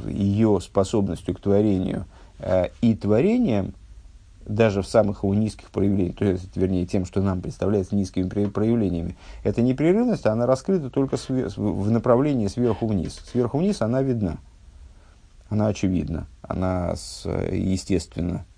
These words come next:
Вот так дело и обстоит. А при взгляде снизу вверх это не наблюдается. То есть, э, творение, ну, скажем, мы, э,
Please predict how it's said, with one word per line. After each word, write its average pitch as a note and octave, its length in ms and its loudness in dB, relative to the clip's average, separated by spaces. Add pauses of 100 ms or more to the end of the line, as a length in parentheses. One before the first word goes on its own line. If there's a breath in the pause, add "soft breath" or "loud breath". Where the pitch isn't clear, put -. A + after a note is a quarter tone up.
Вот F2 380 -6
так F#2 280 0
дело G2 300 2
и F2+ 60 2
обстоит. F2+ 540 0 (440 loud breath)
А G2 140 6
при A2 160 2
взгляде B2+ 420 4
снизу D3+ 400 0
вверх G#3 560 0
это F3 180 0
не G3 140 2
наблюдается. D#3 760 0 (400 soft breath)
То A2 80 2
есть, G2+ 180 2
э, G2+ 460 4
творение, D#3 720 2 (100)
ну, G#2 120 -2
скажем, F2+ 360 -4
мы, E3 220 -2 (540 soft breath)
э, F#2+ 1000 0